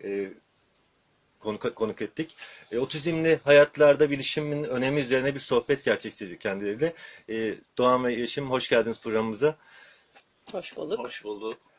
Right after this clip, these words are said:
Speaker 1: E, öncelikle, e, Yeşim Hanım'dan başlayalım.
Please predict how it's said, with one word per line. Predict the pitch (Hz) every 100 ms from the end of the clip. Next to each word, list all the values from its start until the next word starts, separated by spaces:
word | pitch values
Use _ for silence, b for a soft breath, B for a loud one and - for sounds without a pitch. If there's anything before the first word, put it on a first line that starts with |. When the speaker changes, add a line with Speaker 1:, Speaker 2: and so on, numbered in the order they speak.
| _ -
Speaker 1:
E, |
öncelikle, | 107 151 160 190 - 185 180 -
e, | 123
Yeşim | 131 127 95 143 165
Hanım'dan | 147 135 123 123 - -
başlayalım. | 127 120 - 123 123 160 143